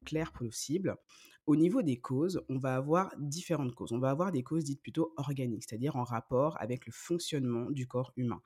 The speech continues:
C'est-à-dire qu'une problématique de sécheresse vaginale peut être à l'origine de douleurs au rapport. C'est-à-dire qu'une,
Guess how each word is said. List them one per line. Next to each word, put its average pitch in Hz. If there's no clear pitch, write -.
C'est-à-dire 151
qu'une 170
problématique 160
de 117
sécheresse 170
vaginale 123
peut 185
être 185
à 139
l'origine 127
de 135
douleurs 131
au 123
rapport. 107
C'est-à-dire 123
qu'une, 117